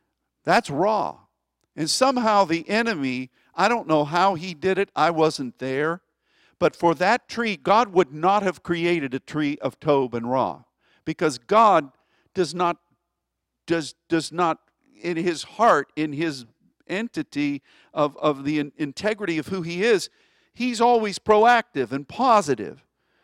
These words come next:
Now, he does create darkness, the Bible says,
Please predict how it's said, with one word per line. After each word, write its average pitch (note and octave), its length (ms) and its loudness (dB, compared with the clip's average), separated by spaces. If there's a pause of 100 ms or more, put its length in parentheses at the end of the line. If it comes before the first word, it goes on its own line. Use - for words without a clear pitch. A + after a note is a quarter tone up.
(500)
Now, D#3+ 200 2
he F3 160 -4
does G3+ 440 4
create F#3 560 -4 (280)
darkness, - 760 0
the A#2 80 -14
Bible A2+ 360 -2
says, D#2 560 -10